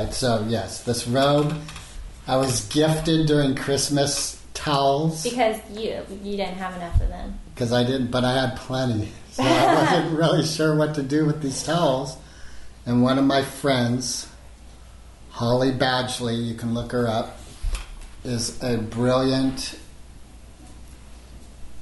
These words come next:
Speaker 1: master craftsman with fabric.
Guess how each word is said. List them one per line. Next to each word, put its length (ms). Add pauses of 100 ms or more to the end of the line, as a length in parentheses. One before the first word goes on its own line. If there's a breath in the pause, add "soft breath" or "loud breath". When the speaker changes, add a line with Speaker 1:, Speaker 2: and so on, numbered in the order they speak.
(100)
Speaker 1:
master 600
craftsman 720
with 140
fabric. 680